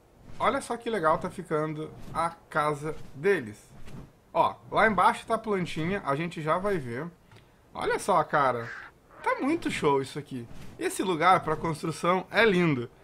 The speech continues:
Pra quem não reconhece, isso aqui é onde mostra o trailer do Ark, aquele que ele vem correndo, vem um,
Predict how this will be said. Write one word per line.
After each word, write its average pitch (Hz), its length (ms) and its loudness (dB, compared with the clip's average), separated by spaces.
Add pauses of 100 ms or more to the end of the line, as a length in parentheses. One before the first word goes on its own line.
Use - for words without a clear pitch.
(200)
Pra 370 120 0
quem 349 200 0
não 339 100 6
reconhece, 175 800 2
isso 185 240 -2
aqui 208 420 -2 (360)
é 185 160 6
onde 214 400 6
mostra 202 640 6
o 202 100 2
trailer 254 480 4
do 147 140 6
Ark, 165 300 8
aquele 156 240 -4
que 175 80 -6
ele 156 100 -4
vem 151 160 -4
correndo, 139 640 -2
vem 151 320 0
um, 143 360 0